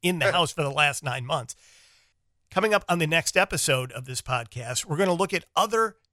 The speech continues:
Speaker 1: things you can watch or binge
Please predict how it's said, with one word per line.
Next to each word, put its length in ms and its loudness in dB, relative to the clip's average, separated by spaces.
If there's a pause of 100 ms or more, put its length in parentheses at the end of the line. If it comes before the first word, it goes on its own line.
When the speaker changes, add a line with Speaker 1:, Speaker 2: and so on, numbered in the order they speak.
(180)
Speaker 1:
things 400 -4
you 240 -8
can 320 -2
watch 480 0
or 240 2
binge 680 -2